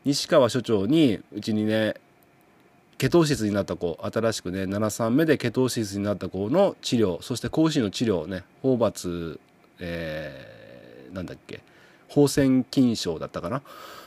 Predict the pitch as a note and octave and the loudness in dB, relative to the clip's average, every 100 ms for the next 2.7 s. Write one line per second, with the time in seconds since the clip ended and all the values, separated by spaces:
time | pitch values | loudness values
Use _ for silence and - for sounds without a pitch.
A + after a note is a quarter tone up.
0 | - A2 - C3+ G#2 B2+ D3+ G2+ E2+ - | -12 -6 2 4 4 4 4 4 -2 -2
1 | C3 B2 A#2+ A#2 - A2 F#2 A2 A2+ A#2+ | 2 4 2 0 -2 0 2 0 0 0
2 | B2+ _ - - A#2 - A2+ | -2 _ -10 -8 -6 0 2